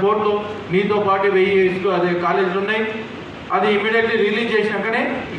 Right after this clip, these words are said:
గడ్డ మీద కాలు పెట్టు. అప్పటిదాకా నీకు ఓటు అడిగే మోకం లేదు. ఇప్పటి వరకు ఏవైతే ఆరు గ్యారెంటీలు, నాలుగు వందల చార్ సౌ బీస్ హామీలు ఇచ్చిరో, ఏమి నెరవేర్చినో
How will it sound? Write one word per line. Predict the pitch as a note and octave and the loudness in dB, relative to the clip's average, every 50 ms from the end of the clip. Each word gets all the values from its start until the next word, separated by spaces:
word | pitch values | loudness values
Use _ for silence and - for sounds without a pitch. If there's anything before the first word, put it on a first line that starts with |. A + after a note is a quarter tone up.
| - E3 | -4 -4
గడ్డ | D#3+ E3+ F#3 F3+ | -2 0 0 0
మీద | F3+ F3 E3+ D#3+ | 0 0 0 0
కాలు | D3 C#3 C#3+ D3 C#3+ | 0 0 0 0 0
పెట్టు. | C#3+ C#3 C#3+ - - - - - - - - - - - - - - - F2+ F#2 - - - - - - - - - - - - - F3+ E3+ - - - - - - - G3+ | 0 -2 -2 -4 -6 -8 -8 -12 -12 -12 -14 -14 -14 -14 -14 -12 -12 -12 -12 -12 -12 -14 -14 -14 -14 -14 -14 -14 -14 -14 -14 -14 -14 -14 -14 -14 -14 -16 -16 -14 -6 -4 -2
అప్పటిదాకా | G#3+ G#3 A3 A3 A3 A3 A3 A3 | 0 2 2 2 2 2 0 0
నీకు | - G3+ G3 F#3+ F3+ | 0 0 2 4 4
ఓటు | F#3 F#3 F#3+ F#3 | 4 4 2 2
అడిగే | F3 F3+ F#3 F#3 F3 E3 | 4 4 4 4 4 2
మోకం | E3 E3+ E3+ F3+ F3 F3 F3 | 0 2 2 2 2 2 2
లేదు. | F3 F3 F3 F3 F3 F3 F3 F3 - - - - - - - - - - - - - - - - - - - - - - - - B2+ C3 - - - - - - - - - - - - - - - - - - - B2+ - - - - - - - - - - - - - - - - - - - - - - - - - - E3 | 2 4 2 2 0 0 -4 -6 -8 -12 -12 -12 -12 -12 -12 -12 -12 -14 -14 -14 -14 -14 -14 -14 -14 -14 -14 -14 -14 -14 -14 -14 -14 -14 -14 -14 -14 -16 -14 -14 -14 -14 -14 -14 -14 -14 -14 -14 -14 -12 -12 -12 -10 -10 -10 -10 -12 -12 -14 -14 -14 -16 -14 -14 -14 -14 -14 -14 -14 -14 -14 -14 -14 -14 -16 -16 -16 -14 -6 -4 -2
ఇప్పటి | D#3+ E3 F#3 A3+ A3+ A#3 | 0 2 2 2 4 4
వరకు | A#3 A#3 A#3+ A#3+ B3 A3 G3 - - - - - - - - - - - - - - - - - - - F3 G3+ | 4 2 2 2 2 2 2 2 0 -4 -4 -6 -8 -10 -12 -12 -12 -12 -14 -12 -12 -12 -14 -12 -6 0 2 2
ఏవైతే | A3 A3+ A3+ A3+ A3+ A3 G#3+ G#3+ A3+ - - A#3 - G3 | 4 2 2 2 2 2 2 2 0 -2 0 4 4 4
ఆరు | G3+ G3 F#3+ G3 G3 | 4 4 2 2 2
గ్యారెంటీలు, | G3 G3+ G#3 A3 A3 G#3 G#3+ G#3+ G#3 G#3 G#3+ G#3 G#3 G3 | 2 2 0 0 -2 -2 0 0 0 2 0 0 2 0
నాలుగు | F#3+ F#3+ G3 G3 G3 | 0 2 2 0 0
వందల | G3 G3 G3 F#3+ F#3 F#3 | 0 0 0 0 -2 -2
చార్ | F#3 F#3 F#3 F#3 | 0 0 0 0
సౌ | F#3+ F#3 F#3 | 0 0 0
బీస్ | G3 F#3+ - F3+ F3 | 0 0 0 0 0
హామీలు | F3 - A3 A3 G#3 G3+ | 0 2 0 0 0 0
ఇచ్చిరో, | - F#3+ F3+ F3 F3+ F3 F3 F3 F3 F3 - - - - - | 2 0 2 2 2 2 2 0 -2 -4 -4 -8 -8 -2 2
ఏమి | F#3 G3+ A3+ | 2 4 4
నెరవేర్చినో | A#3 G#3+ G#3 G3+ G3+ G3+ G3 G3+ G3 F3+ G#3 | 2 0 2 2 2 0 0 -2 -4 -4 -2